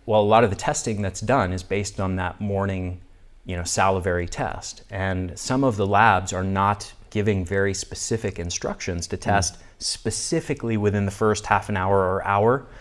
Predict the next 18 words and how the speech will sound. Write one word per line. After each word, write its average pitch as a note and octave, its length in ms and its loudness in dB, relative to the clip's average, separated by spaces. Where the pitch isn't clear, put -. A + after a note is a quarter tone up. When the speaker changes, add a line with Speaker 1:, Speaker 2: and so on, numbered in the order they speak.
Speaker 2:
Of F#2 120 -6
waking. F#2 340 2
Speaker 1:
uh, G2 200 0
of G#2 180 0
waking. B2+ 440 2
And A2+ 140 4
if A2+ 120 0
people G3+ 240 2
test - 500 0
outside D3+ 540 2
of F#2 140 0
that, E2 380 -4
um, F#2+ 540 2
if, A2 220 -2
if A#2+ 160 -4
you D#3 100 -2
test B2 580 2
even A2 420 2